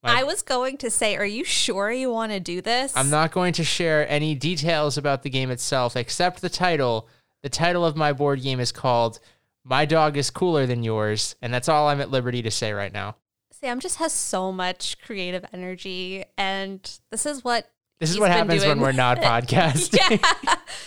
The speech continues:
Speaker 1: <laughs> I'm building the best board game ever. No, yeah, whatever. I think it'll be great. It still hasn't been beta tested, <laughs> though.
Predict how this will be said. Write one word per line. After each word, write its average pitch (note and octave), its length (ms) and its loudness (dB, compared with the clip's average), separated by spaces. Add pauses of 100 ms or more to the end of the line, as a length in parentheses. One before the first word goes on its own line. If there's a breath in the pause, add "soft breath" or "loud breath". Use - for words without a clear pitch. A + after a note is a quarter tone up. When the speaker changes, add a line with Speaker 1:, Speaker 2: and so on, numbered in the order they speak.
(320 loud breath)
Speaker 1:
<laughs> - 60 -10
I'm C3+ 180 0
building C#3+ 480 2
the B2+ 100 0
best A#2 380 0
board A#2 240 0
game G#2+ 240 -4
ever. F#2+ 580 -4
No, A#2 400 -4 (120)
yeah, G#2+ 300 -2 (200)
whatever. G2+ 400 -4 (160)
I C3 100 2
think C3+ 160 0
it'll C3+ 140 0
be B2 120 -2
great. A#2+ 460 -2
It B2 160 -4
still C#3+ 220 0
hasn't B2+ 280 0
been A#2 140 -4
beta A2+ 220 0
tested, C#3+ 460 -2
<laughs> D3 120 -8
though. G#3+ 460 2